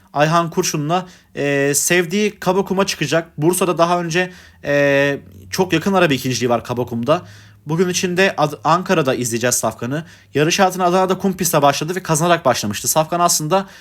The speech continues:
e, Kaba Kum'u çok seviyor. Yani çim pistten daha iyi koşuyor. O yüzden Ayhan Kurşun'a Baba Hamdi'de mutlaka şans verilmeli. Son olarak sekiz numaralı Bolivar. Hışman Çizik'le izleyeceğiz. Zaten son yarışında da Hışman Çizik binmişti safkana.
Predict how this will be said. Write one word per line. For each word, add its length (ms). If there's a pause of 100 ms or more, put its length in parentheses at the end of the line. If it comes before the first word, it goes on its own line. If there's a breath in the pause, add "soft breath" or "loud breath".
(240 loud breath)
e, 680
Kaba 220
Kum'u 180
çok 180
seviyor. 280
Yani 180
çim 220
pistten 340
daha 180
iyi 80
koşuyor. 400 (340 loud breath)
O 120
yüzden 200
Ayhan 340
Kurşun'a 320
Baba 240
Hamdi'de 260
mutlaka 440
şans 360
verilmeli. 440 (600 loud breath)
Son 300
olarak 320
sekiz 300
numaralı 240
Bolivar. 500 (1000)
Hışman 320
Çizik'le 240
izleyeceğiz. 500 (280 loud breath)
Zaten 320
son 220
yarışında 300
da 40
Hışman 240
Çizik 220
binmişti 300
safkana. 520